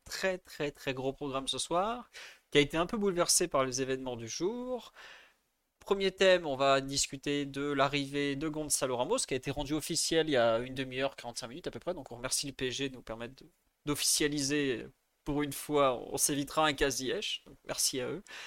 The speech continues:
Deuxième thème, on va parler d'Ousmane Dembélé, puisque c'est bien parti. Tout le monde s'accorde à dire que ça va se, se faire probablement. Donc,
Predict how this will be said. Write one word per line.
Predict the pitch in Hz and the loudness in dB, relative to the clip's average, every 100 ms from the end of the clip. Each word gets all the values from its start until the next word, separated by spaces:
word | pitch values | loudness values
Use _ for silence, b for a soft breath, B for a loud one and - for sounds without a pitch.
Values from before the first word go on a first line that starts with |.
| b b b 147 | b b b -2
Deuxième | 220 214 202 190 | 2 4 4 2
thème, | - 190 180 175 | 4 6 6 4
on | |
va | 135 135 | 2 6
parler | 151 147 147 151 156 | 6 6 6 2 2
d'Ousmane | 143 147 - 151 143 | -2 -2 -2 -2 0
Dembélé, | 135 135 139 165 202 226 247 233 | -2 0 0 2 0 0 -6 -8
puisque | - - 120 | -10 -8 -8
c'est | - 117 120 120 123 123 120 - | -6 -6 -6 -4 -4 -6 -8 -14
bien | 123 143 147 | 0 2 6
parti. | 151 - - 156 151 156 156 - _ - | 4 2 -2 -4 -2 -2 -4 -8 _ -16
Tout | - | -12
le | 131 | -8
monde | 135 131 | -6 -6
s'accorde | 123 - 135 | -6 -2 0
à | 123 | 0
dire | 131 135 | -2 -4
que | - | -4
ça | - 113 | -4 -2
va | 117 | -2
se, | - - 123 131 - _ | -2 -2 -8 -14 -18 _
se | - 139 | -10 -8
faire | - 151 147 | 2 4 4
probablement. | 131 123 131 139 | 2 0 0 -2
Donc, | 139 185 175 - | 0 0 0 -6